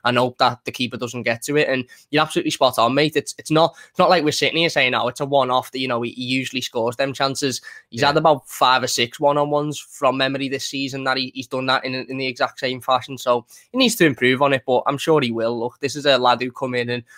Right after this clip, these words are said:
Speaker 1: you know, couldn't really head the ball when he come to Everton. Certainly
Speaker 2: Yeah.
Speaker 1: wasn't getting in the right areas in the right times, and, and now he's doing that. So he needs to improve on that. But again, you know, I'm sure he will,
Speaker 2: He was a,
Speaker 1: hopefully.
Speaker 2: he was a good wing back, though, wasn't he, when he come in?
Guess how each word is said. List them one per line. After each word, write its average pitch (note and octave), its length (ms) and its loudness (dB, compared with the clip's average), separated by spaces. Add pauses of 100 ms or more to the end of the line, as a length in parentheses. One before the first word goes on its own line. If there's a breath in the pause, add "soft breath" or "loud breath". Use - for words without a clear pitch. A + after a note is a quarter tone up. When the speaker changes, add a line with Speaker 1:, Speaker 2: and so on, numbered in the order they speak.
(180 loud breath)
Speaker 1:
you B2 80 -4
know, A2+ 160 -2
couldn't C3 240 -4
really B2 240 2
head B2 160 2
the B2 60 -4
ball B2 240 2
when B2 100 0
he A#2+ 80 -6
come B2 180 -8
to B2+ 140 -2
Everton. B2+ 460 2 (120)
Certainly C3 340 2
Speaker 2:
Yeah. C3 40 -4
Speaker 1:
wasn't B2+ 220 0
getting B2+ 180 0
in B2+ 60 -6
the B2 80 -2
right B2 260 2
areas B2 400 2
in B2 80 -6
the B2 100 -2
right A#2+ 280 2
times, B2+ 400 2
and, B2 200 -10
and C3+ 100 -4
now B2+ 160 2
he's B2 120 -4
doing A#2+ 300 -4
that. C#3+ 200 0
So B2 280 2 (300 loud breath)
he D#3+ 80 2
needs D#3+ 220 2
to C#3+ 60 0
improve A#2+ 360 0
on A#2 140 0
that. A#2 220 2
But A#2+ 180 0 (380 loud breath)
again, A#2+ 360 0 (480)
you A#2+ 120 -2
know, G2 180 -4 (220)
I'm B2 80 -12
sure A#2+ 200 -2
he A2+ 80 -6
will, A2 180 -2 (140)
Speaker 2:
He B2 80 0
was A#2+ 40 0
a, C3+ 40 -2
Speaker 1:
hopefully. A#2+ 180 -4
Speaker 2:
he C3+ 160 -6
was C#3 80 -8
a C#3+ 60 -14
good C#3+ 160 -10
wing G2+ 200 -8
back, F#2+ 160 -10
though, F#2+ 180 -12
wasn't G#2 260 -14
he, G2+ 60 -12
when F#2 100 -14
he B2 100 -10
come F#2 140 -16
in? F2+ 180 -14